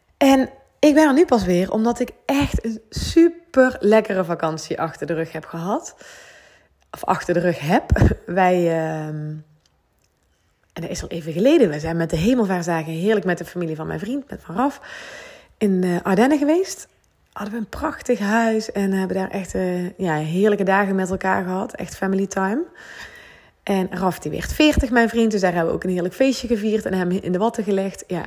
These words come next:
was echt op en top genieten. En, eh, toen ben ik met Raf, en die luxe heb ik, omdat ik natuurlijk gescheiden ben,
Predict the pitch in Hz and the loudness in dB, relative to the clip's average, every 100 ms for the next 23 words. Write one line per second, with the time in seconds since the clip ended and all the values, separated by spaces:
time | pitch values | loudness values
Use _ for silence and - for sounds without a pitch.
0 | - - 180 - - 240 220 - 214 202 | -10 -10 -10 -10 -4 -4 -2 -2 0 -2
1 | 175 - 165 151 277 - - - 240 196 | -2 -2 -4 2 0 0 -20 -20 -20 -20
2 | 190 - - - - - - 240 240 233 | -12 -12 -12 -20 -20 -8 2 6 6 4
3 | - 226 214 202 202 - - - 311 320 | 0 2 4 4 2 -2 -20 2 6 6
4 | 220 175 165 160 165 208 151 170 - 160 | 4 0 -2 -2 -2 0 0 0 -6 -4
5 | 151 160 170 - 170 220 151 147 151 156 | -2 -2 -2 -4 -4 -2 -2 -4 -6 -6
6 | 156 147 156 151 175 - 208 180 143 147 | -6 -8 -8 -8 -10 -6 -4 -2 -4 -4
7 | 240 | -8